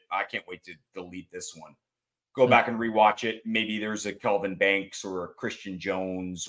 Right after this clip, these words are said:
Speaker 1: or Jake Majors who, you know, or Hayden Connor. I mean, shit, it's one of those where if you went back and watched it, it's that tight where this could have been an offensive lineman.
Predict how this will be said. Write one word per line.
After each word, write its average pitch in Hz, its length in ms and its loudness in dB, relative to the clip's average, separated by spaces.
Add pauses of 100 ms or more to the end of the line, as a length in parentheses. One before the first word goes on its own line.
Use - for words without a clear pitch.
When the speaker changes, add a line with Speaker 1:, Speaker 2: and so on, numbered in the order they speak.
Speaker 1:
or 87 460 -6
Jake 87 360 -6
Majors 90 720 -8
who, 90 380 -10 (420)
you 87 80 -8
know, 80 80 -4
or 73 140 -4
Hayden 107 320 0
Connor. 90 500 -4
I 87 60 -6
mean, 85 100 -8
shit, - 240 2
it's 113 160 -6
one 135 140 4
of 120 40 4
those 113 280 4
where 110 140 2
if 104 100 -4
you 113 60 -2
went 117 120 2
back 107 180 6
and 90 80 -10
watched 110 380 4
it, 87 160 -6 (320)
it's 143 200 0
that 123 320 6
tight 120 400 4
where 98 300 -2
this 117 200 -2
could 127 180 -2
have 92 120 -2
been 92 100 0
an 85 100 -8
offensive 82 460 -6
lineman. 78 420 -10